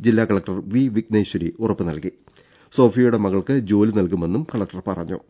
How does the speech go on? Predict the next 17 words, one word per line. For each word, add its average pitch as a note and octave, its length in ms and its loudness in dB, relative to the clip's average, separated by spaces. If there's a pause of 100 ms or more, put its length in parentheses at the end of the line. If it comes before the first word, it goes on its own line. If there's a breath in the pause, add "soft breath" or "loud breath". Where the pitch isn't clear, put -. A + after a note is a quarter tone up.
(440 soft breath)
കാട്ടാന D3 340 4
ആക്രമണം C3 480 0
രൂക്ഷമായ G#2+ 440 2
പ്രദേശത്തെ F#2+ 680 -2
മൂന്ന് A#2 300 0
കുടുംബങ്ങളെ F#2 420 -2
മാറ്റിപ്പാർപ്പിക്കാനും F#2+ 880 -4 (140)
നടപടിയെടുക്കും. F2 580 -6 (1300 soft breath)
കോഴിക്കോട് F3+ 360 10
വടകരയിൽ C#3 560 6
വയോധികയെ C3 600 2
കാറിടിച്ച് A#2 540 -2
കൊല്ലുകയും F#2 460 2 (360 soft breath)
ഒൻപതുകാരിക്ക് B2+ 760 4
ഗുരുതരമായി A2 600 2
പരിക്കേൽപ്പിക്കുകയും G2+ 880 0
ചെയ്ത F#2+ 260 -2